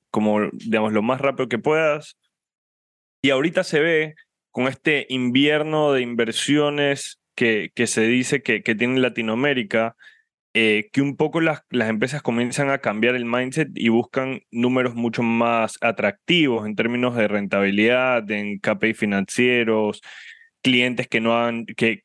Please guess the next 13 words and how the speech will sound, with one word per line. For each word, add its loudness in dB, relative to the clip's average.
que 2
se -2
queden, 2
una 0
retención -4
de 2
clientes 0
bastante -2
importante, -2
eh, 0
dejar 0
de 0
contratar 0